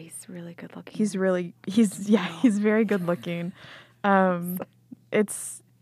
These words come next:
Speaker 2: yeah. He's actually weirdly better looking on his Instagram
Speaker 1: In
Speaker 2: than he is on
Speaker 1: person.
Speaker 2: camera.
Speaker 1: Yeah, that's, I
Speaker 2: I think
Speaker 1: mean
Speaker 2: it's the makeup. I think he probably wears more makeup on
Speaker 1: Okay,
Speaker 2: screen,
Speaker 1: yeah.
Speaker 2: and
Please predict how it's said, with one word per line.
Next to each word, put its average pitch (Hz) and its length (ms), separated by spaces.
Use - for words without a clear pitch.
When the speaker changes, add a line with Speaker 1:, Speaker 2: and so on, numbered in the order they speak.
Speaker 2:
yeah. 190 380
He's 233 240
actually 202 440
weirdly 180 440
better 170 440
looking 170 640
on 175 180
his 180 240
Instagram 247 540
Speaker 1:
In - 60
Speaker 2:
than 202 120
he 226 80
is 185 200
on 190 120
Speaker 1:
person. 196 260
Speaker 2:
camera. 262 120
Speaker 1:
Yeah, 311 500
that's, 226 240
I - 40
Speaker 2:
I - 40
think 226 300
Speaker 1:
mean 302 160
Speaker 2:
it's - 180
the 220 140
makeup. 170 520
I 196 80
think 208 160
he 226 60
probably 170 320
wears 165 300
more 175 160
makeup 160 320
on 165 100
Speaker 1:
Okay, 165 100
Speaker 2:
screen, 165 520
Speaker 1:
yeah. 180 120
Speaker 2:
and 170 460